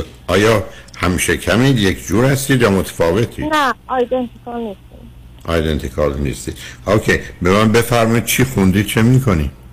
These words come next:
Speaker 2: بیولوژی خوندم، سوشال سرویس ورکر خوندم، الانم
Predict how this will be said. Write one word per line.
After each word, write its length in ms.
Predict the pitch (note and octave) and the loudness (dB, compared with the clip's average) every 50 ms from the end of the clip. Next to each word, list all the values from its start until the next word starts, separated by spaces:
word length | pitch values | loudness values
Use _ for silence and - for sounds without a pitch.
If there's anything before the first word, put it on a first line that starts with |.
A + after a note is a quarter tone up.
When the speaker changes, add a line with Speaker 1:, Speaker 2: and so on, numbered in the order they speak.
| - - - - - - - - - - - - - - - - - - - - - - - - - - - - - - - | -20 -20 -20 -20 -20 -20 -20 -20 -20 -20 -20 -20 -20 -20 -20 -20 -20 -20 -20 -20 -20 -20 -20 -20 -20 -20 -20 -20 -20 -8 -2
Speaker 2:
بیولوژی 580 | - E4+ E4+ E4 E4 E4 D4+ D#4 D4+ D4+ E4+ E4+ - | 0 2 2 4 2 2 0 0 -2 -4 -6 -10 -10
خوندم، 540 | - F#4 F4 D#4+ D4 C#4 C4+ C4+ C4+ C4 C4 B3+ - - - - - | -10 -10 -8 -4 -2 -2 -2 0 -2 -2 -4 -6 -8 -12 -18 -18 -12
سوشال 320 | - D4 - - C#4+ C4 B3+ - | -12 -10 -6 -4 -4 -4 -4 -4
سرویس 340 | C4 B3+ A#3+ B3+ B3+ - C4+ | -6 -6 -6 -8 -8 -8 -8
ورکر 320 | B3+ A#3+ - - D4 D4 C#4+ - | -8 -8 -6 -8 -10 -10 -10 -10
خوندم، 480 | D#4+ D4+ C#4+ C4+ C4 C4 B3+ B3+ B3 A3+ - | -10 -8 -6 -2 -2 0 0 -2 -4 -6 -8
الانم 380 | - A#3+ A#3+ B3 B3+ C4 C4+ | -8 -6 -4 -2 -2 -2 -4